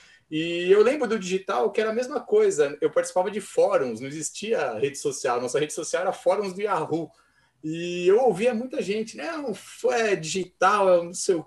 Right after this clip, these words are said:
quê, nunca vai ser foto, porque não dá pra fazer uma página dupla e não sei o quê, não sei o que lá." E aí a gente tem câmeras hoje fazendo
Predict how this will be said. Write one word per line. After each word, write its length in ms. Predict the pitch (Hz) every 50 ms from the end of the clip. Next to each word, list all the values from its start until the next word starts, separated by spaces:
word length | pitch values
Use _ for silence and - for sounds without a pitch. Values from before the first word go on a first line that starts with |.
| _ _
quê, 340 | - 214 226 240 233 226 214
nunca 300 | 202 196 185 185 - 185
vai 140 | 170 165 160
ser 200 | - - 151 143
foto, 600 | - - - - 226 247 254 240 214 - - 175
porque 160 | _ 190 180
não 80 | 180
dá 120 | 175 175 170
pra 80 | -
fazer 180 | - 170 151 160
uma 60 | 156
página 440 | - - - - - 131 135 127 117
dupla 760 | 110 110 110 110 - 220 262 294 269 220 - - - 185 185
e 40 | 190
não 80 | 196
sei 220 | 185 - - 202 170
o 120 | 147 _ _
quê, 200 | - 233 254 233
não 60 | 214
sei 160 | 190 - - 196
o 40 |
que 120 | - - 190
lá." 300 | 185 208 226 240 233 226 - - - - - _ _ _ _
E 100 | - 226
aí 220 | 226 214 220 240 233
a 40 | 214
gente 140 | 220 220
tem 160 | - 233 226 226
câmeras 460 | - - 208 214 214 214 214 196 180
hoje 240 | 190 202 196 196 190
fazendo 760 | - 196 170 190 202 196 190 175 151 131 123 120 131 -